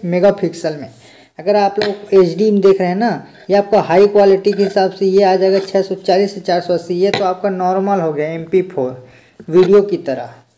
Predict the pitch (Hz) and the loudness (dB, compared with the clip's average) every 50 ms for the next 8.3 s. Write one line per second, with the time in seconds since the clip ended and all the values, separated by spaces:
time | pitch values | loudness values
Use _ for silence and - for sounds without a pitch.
0 | _ _ _ - 185 190 175 151 135 151 143 - - 180 180 175 180 175 - - | _ _ _ -10 -8 -8 -8 -8 -12 -14 -12 -8 -4 -4 -2 -2 -2 -4 -4 -6
1 | 165 170 170 170 185 202 202 - - 208 202 196 196 208 185 208 202 196 202 208 | -6 -6 -4 -2 -2 -2 0 0 2 2 2 2 2 2 4 4 2 2 2 0
2 | 196 196 - 202 196 190 196 196 185 175 170 175 180 170 175 - 175 165 175 185 | -2 0 0 -2 -4 -2 -2 -4 -4 -4 -2 -2 -2 -2 0 0 2 2 2 2
3 | 180 - - - - _ _ _ _ _ _ _ _ _ _ _ - 156 151 170 | 0 -2 -8 -20 -20 _ _ _ _ _ _ _ _ _ _ _ -10 -4 -2 -2
4 | 175 170 170 170 156 160 160 151 143 151 170 180 190 190 - - - - _ _ | -2 0 0 -2 -2 -2 -2 -2 0 0 0 0 0 -2 -4 -8 -16 -20 _ _
5 | _ _ _ _ _ _ - 170 180 185 165 139 135 - - - _ _ _ - | _ _ _ _ _ _ -10 -8 -6 -6 -6 -8 -12 -16 -20 -20 _ _ _ -10
6 | 175 170 170 - 180 190 185 190 185 180 180 - 180 185 175 180 - 190 175 170 | -10 -8 -2 0 2 2 4 4 4 4 4 4 2 0 0 0 -2 -4 -4 -2
7 | - 175 165 160 156 151 160 175 190 190 185 - 196 190 165 175 175 175 - - | -2 -2 -2 0 0 0 2 2 2 2 0 -2 -2 -2 -2 -2 -4 -4 -4 -2
8 | 185 180 180 175 170 | -2 -2 -2 -4 -6